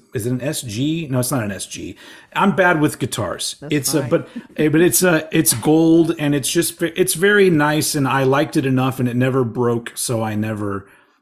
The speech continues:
Speaker 1: got another guitar.
Speaker 2: Wait,
Speaker 1: Um,
Speaker 2: but
Speaker 1: but that's
Speaker 2: before you, before you finish, that's another thing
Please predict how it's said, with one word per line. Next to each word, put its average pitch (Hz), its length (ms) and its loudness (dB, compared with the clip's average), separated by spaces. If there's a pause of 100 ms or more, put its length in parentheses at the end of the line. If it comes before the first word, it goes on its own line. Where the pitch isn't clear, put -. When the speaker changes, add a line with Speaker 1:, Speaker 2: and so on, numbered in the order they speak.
Speaker 1:
got 110 200 -4
another 101 320 -2
guitar. 117 580 -2 (420)
Speaker 2:
Wait, 131 60 -4
Speaker 1:
Um, 117 220 6
Speaker 2:
but 113 100 2
Speaker 1:
but 202 60 6
that's 226 200 4
Speaker 2:
before 247 160 2
you, 285 160 -4 (160)
before 208 320 0
you 302 140 2
finish, 240 320 0 (100)
that's - 400 0 (140)
another 208 380 4
thing 190 580 -2